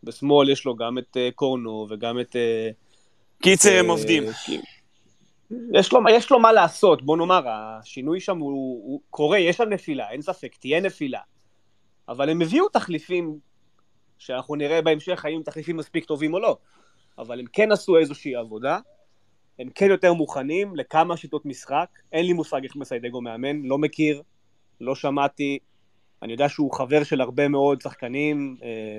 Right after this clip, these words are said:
Speaker 1: ב-, בגיל שלו, פחות או יותר, שחלקם עוד פעילים, חלקם כבר לא, כולם מדברים על איש מאוד נעים ומאוד, אה, מאוד מקצועי, אין לי מושג מה, מה הרמה שלו כמאמן,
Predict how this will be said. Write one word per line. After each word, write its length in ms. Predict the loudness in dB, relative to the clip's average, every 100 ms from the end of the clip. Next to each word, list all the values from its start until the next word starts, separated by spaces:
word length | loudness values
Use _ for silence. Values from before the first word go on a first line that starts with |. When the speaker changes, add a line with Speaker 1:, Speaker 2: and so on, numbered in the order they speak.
| -8
Speaker 1:
ב-, 160 | -6 -4
בגיל 340 | -6 -4 -6 -4
שלו, 400 | -2 6 6 6
פחות 280 | 2 0 0
או 60 |
יותר, 300 | -2 2 0 0
שחלקם 440 | -8 -14 -10 -10
עוד 100 | -10
פעילים, 340 | -16 -10 -10 -10
חלקם 320 | -14 -14 -12
כבר 160 | -8 4
לא, 240 | 6 4 -2 _ _ _ _ _ -8
כולם 260 | 2 2
מדברים 320 | 2 0 0
על 80 | 0
איש 180 | -4 -6
מאוד 320 | -4 -4 -6
נעים 440 | -6 -2 -2 -2 -6
ומאוד, 440 | -12 -8 -8 -6
אה, 260 | -8 -8 -12 -20 _ _ _ _ -2
מאוד 220 | 0 2
מקצועי, 540 | -2 0 4 6 6
אין 80 | 2
לי 60 | 0
מושג 260 | -2 -6
מה, 280 | -4 -6 -6
מה 240 | -4 -4 -2
הרמה 240 | -4 -8
שלו 140 | -10
כמאמן, 400 | -12 -12 -6 -6